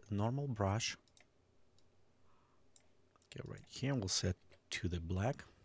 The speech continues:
Let's set ten percent. And with this, actually, I can start, you can see, paint a little bit more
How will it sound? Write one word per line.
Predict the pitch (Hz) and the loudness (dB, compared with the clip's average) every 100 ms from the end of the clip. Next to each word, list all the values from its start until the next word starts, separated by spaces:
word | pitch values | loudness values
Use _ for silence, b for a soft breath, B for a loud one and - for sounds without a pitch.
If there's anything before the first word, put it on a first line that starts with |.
| - - _ - _ - B B B B B B - - - - - - - - | -20 -20 _ -20 _ -20 B B B B B B -20 -20 -20 -20 -20 -20 -20 -6
Let's | 98 - | 0 2
set | 90 87 _ _ _ _ _ | 2 0 _ _ _ _ _
ten | - 90 85 | -6 -4 -4
percent. | - 90 - 110 113 B B B B _ - | -6 -4 -2 0 -2 B B B B _ -2
And | 107 | 2
with | 104 107 - | 2 0 -2
this, | 151 160 - | -2 0 0
actually, | 107 104 - 98 92 | -2 -4 -2 -2 0
I | 123 | 0
can | 127 113 | 0 0
start, | - - 117 - | -2 0 0 0
you | 95 | -2
can | 98 | -2
see, | 92 - - | 0 0 -2
paint | - - 104 101 | -6 -2 0 0
a | 104 | 0
little | 101 - | -2 -2
bit | 98 92 - - | -2 -4 -6 -2
more | 92 92 90 | 0 2 2